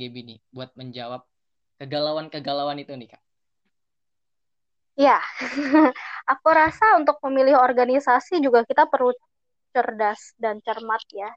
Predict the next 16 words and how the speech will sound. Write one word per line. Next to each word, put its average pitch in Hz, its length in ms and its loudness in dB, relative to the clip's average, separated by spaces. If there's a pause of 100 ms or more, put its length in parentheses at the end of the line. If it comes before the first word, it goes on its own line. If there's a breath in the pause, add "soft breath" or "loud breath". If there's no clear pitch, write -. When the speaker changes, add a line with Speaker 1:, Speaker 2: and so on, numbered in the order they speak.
(140)
Speaker 2:
Jangan 214 240 -6
Speaker 1:
Hmm. 208 80 -2
Speaker 2:
asal 220 220 -6 (100)
semua 214 320 -6
organisasi 214 560 -10
diikutin 214 640 -10
walaupun 220 400 -6
kita, 208 480 -4 (640)
eh, 214 520 0 (840)
keteteran 220 800 0
atau 233 240 -4
enggak 240 240 0
dengan 214 160 -12
akademik 208 480 -18
gitu. - 400 -18 (880)
Dan 233 320 2